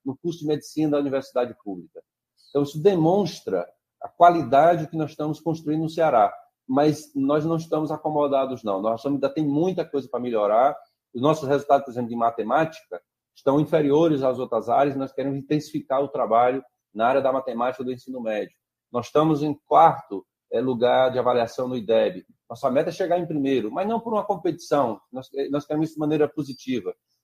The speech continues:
É, não nos interessa ficar fazendo, é, análise apenas de comparação com outros, mas é aprender com quem talvez esteja melhor em alguma área e nós avaliarmos nossos processos e o que é que nós podemos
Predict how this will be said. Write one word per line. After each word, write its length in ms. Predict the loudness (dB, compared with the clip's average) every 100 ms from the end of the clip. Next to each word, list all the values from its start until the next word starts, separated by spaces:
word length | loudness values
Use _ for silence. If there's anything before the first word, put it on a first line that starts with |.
| -6
É, 80 | 0
não 120 | 2
nos 200 | 2 2
interessa 720 | 2 6 6 4 4 0 -2 _ _
ficar 180 | -2 2
fazendo, 640 | 2 0 -2 -2 -2 -2 0
é, 240 | -2 -2
análise 340 | 2 2 2
apenas 300 | -2 0 -4
de 160 | -4 -8
comparação 640 | -8 2 4 4 2 -6
com 160 | -4 -4
outros, 260 | -2 -2 -2
mas 140 | 2
é 40 |
aprender 480 | 2 2 0 2 0
com 120 | -2
quem 140 | -8 -4
talvez 260 | -2 -2
esteja 220 | -4 -4 -2
melhor 240 | -2 0
em 40 |
alguma 280 | -2 0 2
área 460 | 4 4 2 0 -6 _ _ -6
e 80 | 0
nós 160 | 0
avaliarmos 600 | 2 2 4 2 2 -2
nossos 300 | -4 -6 -4
processos 720 | -2 -2 0 0 0 -2 -20 _ _ -14
e 60 | -2
o 20 |
que 80 | -2
é 40 |
que 100 | 0
nós 160 | -2 -2
podemos 340 | -4 -4